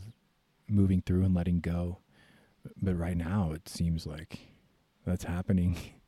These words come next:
It's really strong right now.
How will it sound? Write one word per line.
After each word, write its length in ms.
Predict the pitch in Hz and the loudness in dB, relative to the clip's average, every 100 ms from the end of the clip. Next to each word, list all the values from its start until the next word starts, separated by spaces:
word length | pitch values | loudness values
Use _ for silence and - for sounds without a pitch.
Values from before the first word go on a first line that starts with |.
| _ _ - - - - - | _ _ -20 -20 -20 -20 4
It's 280 | 127 147 - | 6 8 8
really 280 | 123 143 117 | 12 12 12
strong 400 | - 120 117 110 | 10 8 8 10
right 160 | 95 92 | 6 4
now. 320 | 90 87 92 | 2 0 -4